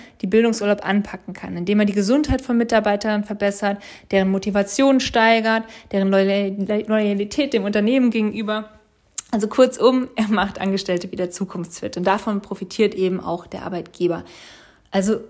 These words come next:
es ist eine Win-Win-Situation für beide Seiten. Und unsere Mission ist es deshalb, jeden Angestellten in Deutschland ab in den Bildungsurlaub zu schicken und mit diesem Tool Bildungsurlaub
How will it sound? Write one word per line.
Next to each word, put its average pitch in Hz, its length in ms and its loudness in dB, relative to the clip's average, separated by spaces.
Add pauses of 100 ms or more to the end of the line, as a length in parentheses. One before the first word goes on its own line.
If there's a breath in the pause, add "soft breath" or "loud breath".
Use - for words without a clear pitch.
(300)
es 202 60 -4
ist 220 140 -6
eine 196 240 0
Win-Win-Situation 214 1080 2
für 190 140 -10
beide 175 400 -4
Seiten. 185 400 -10
Und 165 120 -8
unsere 254 320 2
Mission 220 380 0
ist 196 160 -6
es 185 140 -10
deshalb, 196 420 -6
jeden 208 500 -4
Angestellten 226 540 -2
in 185 140 -4
Deutschland 185 420 -6
ab 208 160 -4
in 202 80 -2
den 180 140 -4
Bildungsurlaub 254 600 -2
zu 214 100 -8
schicken 208 360 -6 (320 loud breath)
und 196 180 0
mit 262 400 0
diesem 208 300 -2
Tool 247 320 -2
Bildungsurlaub 180 720 -8